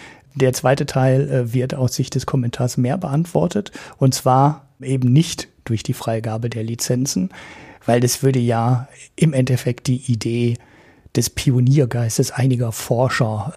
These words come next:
untergraben, und das ist meine Idee, mein Projekt, meine Firma, mein Mitarbeiter und auch, ja, mein Gewinn. Finde ich jetzt ehrlich gesagt, äh, ein bisschen, naja, ein bisschen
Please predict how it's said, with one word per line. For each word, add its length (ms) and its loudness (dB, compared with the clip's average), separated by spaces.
untergraben, 880 2
und 540 -2
das 160 2
ist 400 -2
meine 180 4
Idee, 420 0
mein 240 0
Projekt, 560 -4
meine 320 0
Firma, 600 -2
mein 320 4
Mitarbeiter 800 0
und 180 2
auch, 360 0
ja, 380 -2
mein 240 -2
Gewinn. 440 2
Finde 200 2
ich 60 -2
jetzt 140 2
ehrlich 220 4
gesagt, 400 2
äh, 200 0
ein 140 0
bisschen, 640 0
naja, 320 0
ein 80 0
bisschen 480 -4